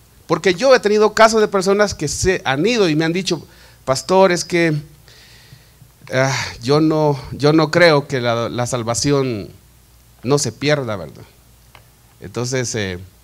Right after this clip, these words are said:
ah, porque aquí en esta, en estas ciudades hay mucha gente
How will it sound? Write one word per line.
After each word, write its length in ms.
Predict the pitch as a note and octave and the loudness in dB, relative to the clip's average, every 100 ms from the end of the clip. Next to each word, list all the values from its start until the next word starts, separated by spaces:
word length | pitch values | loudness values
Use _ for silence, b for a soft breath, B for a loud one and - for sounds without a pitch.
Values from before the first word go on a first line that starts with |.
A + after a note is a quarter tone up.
| _ _ - b b b b b b _ _ _ _ _ _ _ - | _ _ -20 b b b b b b _ _ _ _ _ _ _ -10
ah, 200 | F#2+ - - | -10 -8 0
porque 260 | D#3 D3+ | 0 0
aquí 200 | C3 E3+ | 0 2
en 340 | F3 E3+ C#3+ D#3 | 2 0 0 0
esta, 300 | D#3 D#3 B2+ | 0 0 0
en 100 | D3 | -2
estas 300 | D#3+ E3 D3 | -2 -4 -2
ciudades 480 | C3 D3 E3 D3+ | 2 4 4 0
hay 100 | C#3 | -2
mucha 400 | B2+ E3+ B3 A3 | -2 -2 0 -2
gente 460 | F3 D3+ C#3 G3 | -2 -2 -4 -6